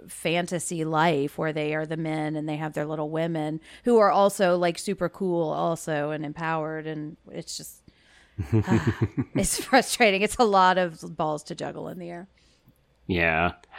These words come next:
Speaker 2: That's why I really liked getting the extra insight into Greta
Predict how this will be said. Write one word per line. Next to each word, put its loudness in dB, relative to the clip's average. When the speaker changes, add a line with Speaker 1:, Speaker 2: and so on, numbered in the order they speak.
Speaker 2:
That's 2
why 6
I 8
really 6
liked 0
getting 2
the 0
extra -2
insight 0
into 0
Greta 2